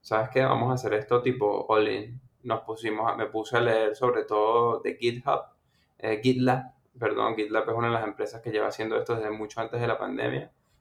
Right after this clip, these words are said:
Tienen muchísima documentación, si quieren buscar.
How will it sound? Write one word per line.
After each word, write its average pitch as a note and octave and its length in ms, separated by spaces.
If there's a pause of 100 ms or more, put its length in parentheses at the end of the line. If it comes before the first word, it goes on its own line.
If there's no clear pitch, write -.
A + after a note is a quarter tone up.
Tienen A#2 260
muchísima B2 640
documentación, A2+ 800
si A2+ 140
quieren G#2+ 240
buscar. - 460